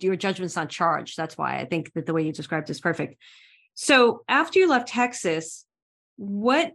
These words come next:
was the next big discovery on your path for yourself? Besides, I love the fact that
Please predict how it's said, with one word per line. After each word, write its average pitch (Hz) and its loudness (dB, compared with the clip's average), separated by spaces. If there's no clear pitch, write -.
was 226 0
the 214 0
next 202 -2
big 196 0
discovery 180 -4
on 175 -4
your 165 -4
path 175 -2
for 202 0
yourself? 180 -2
Besides, 262 0
I 226 4
love 226 2
the 247 0
fact 208 -2
that 185 -2